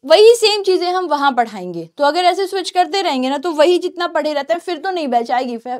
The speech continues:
फिर उसमें भी जाओगे नहीं। इसलिए स्टे, अगर आपकी सही तैयारी हो रही है। हाँ, अगर आपकी तैयारी नहीं हो रही है, then you can switch। ठीक है, चलो भाई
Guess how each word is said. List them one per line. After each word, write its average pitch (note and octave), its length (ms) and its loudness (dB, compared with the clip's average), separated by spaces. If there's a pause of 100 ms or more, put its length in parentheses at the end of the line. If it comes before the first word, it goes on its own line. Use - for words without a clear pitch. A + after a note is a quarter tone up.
(120)
फिर E4+ 120 -6
उसमें E4+ 280 -6
भी G#4 100 2
जाओगे B3+ 320 0
नहीं। G3 160 -8 (540)
इसलिए F4+ 560 -4
स्टे, - 580 -4 (340)
अगर C4+ 220 4
आपकी B3+ 280 0
सही B3 180 -4
तैयारी G3+ 300 -4
हो G3 60 -6
रही G#3+ 80 -4
है। C4 60 -4
हाँ, D4+ 160 -2
अगर C#4 120 -4
आपकी C4+ 240 -4
तैयारी C4 320 -4
नहीं D#4 300 0
हो G4 120 0
रही E4+ 140 0
है, F#4+ 160 -4 (140)
then B3 240 -2
you A#3 160 -6
can A3 160 -4
switch। - 420 -20 (540)
ठीक E4+ 140 -6
है, G4 200 -10 (1500)
चलो F4+ 240 2
भाई A#3+ 300 -2